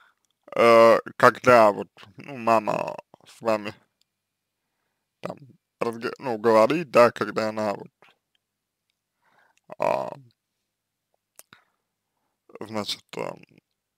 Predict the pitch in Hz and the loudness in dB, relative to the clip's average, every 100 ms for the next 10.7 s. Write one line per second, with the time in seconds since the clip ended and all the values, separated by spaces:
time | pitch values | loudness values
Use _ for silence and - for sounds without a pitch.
0 | _ _ _ _ _ _ _ _ _ _ | _ _ _ _ _ _ _ _ _ _
1 | _ _ - _ 117 - _ - 110 - | _ _ -20 _ -20 -20 _ 4 4 2
2 | 104 95 - - 117 107 104 127 107 - | -10 -12 -10 -2 0 -2 -10 -12 -14 -16
3 | _ - 101 110 113 113 110 117 104 _ | _ -18 -10 -6 -4 -4 -4 -6 -8 _
4 | - 120 _ _ _ _ _ _ _ _ | -20 -20 _ _ _ _ _ _ _ _
5 | _ _ _ _ _ _ _ _ _ _ | _ _ _ _ _ _ _ _ _ _
6 | _ _ _ _ _ - 135 123 - 110 | _ _ _ _ _ 0 4 4 0 -10
7 | - 196 - 127 113 - 117 135 113 - | -10 -12 -10 -6 -6 -6 -10 -2 0 -2
8 | - - - _ _ _ _ _ _ _ | -6 -14 -20 _ _ _ _ _ _ _
9 | _ _ _ _ _ _ _ _ _ 113 | _ _ _ _ _ _ _ _ _ -8
10 | 110 123 127 147 185 165 | -6 -6 -2 -2 -4 -14